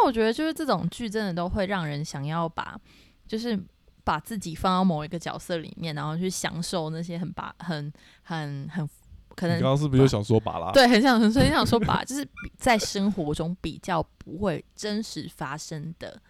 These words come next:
Speaker 1: 剧情。就是你在现实生活中，
Speaker 2: 哎，那优米，我突然，
Speaker 1: 你比较不会遇到这么帅的帅哥，
Speaker 2: 嗯。
Speaker 1: 然后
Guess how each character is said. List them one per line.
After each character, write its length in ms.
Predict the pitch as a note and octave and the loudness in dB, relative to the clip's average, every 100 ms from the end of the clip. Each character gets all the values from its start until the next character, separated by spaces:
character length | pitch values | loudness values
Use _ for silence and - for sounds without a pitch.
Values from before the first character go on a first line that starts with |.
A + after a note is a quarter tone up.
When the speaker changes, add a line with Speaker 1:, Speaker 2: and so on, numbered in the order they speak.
| _ _ - | _ _ -12
Speaker 1:
剧 200 | G#3 F3 | -10 -10
情。 440 | - - - G3 _ _ _ _ _ _ _ - | -12 -16 -16 -18 _ _ _ _ _ _ _ -4
就 120 | - | 2
是 80 | C#3+ | 4
你 60 | |
在 140 | - A#3 | 4 6
现 80 | |
实 100 | G3+ | 6
生 140 | G3 F#3+ | 8 6
活 40 | |
中， 0 | |
Speaker 2:
哎， 0 | |
那 0 | |
优 0 | |
米， 0 | |
我 60 | - | 4
突 80 | - | 2
然， 120 | B3+ | 0
Speaker 1:
你 80 | A3 | 0
比 120 | F#3+ | 2
较 120 | G3+ | 2
不 160 | G#3 E3 | 2 2
会 160 | F3 G#3+ | 2 2
遇 120 | G3 | 0
到 160 | F#3 F3+ | 0 0
这 120 | G3+ | 0
么 100 | E3+ | -4
帅 240 | - G3 | -2 -2
的 80 | D#3+ | -2
帅 260 | - F#3+ D#3 | -2 -4 -4
哥， 260 | - D#3 | -6 -6
Speaker 2:
嗯。 20 | D3+ | -4
Speaker 1:
然 140 | D3 | -4
后 200 | E3 E3+ | -4 -4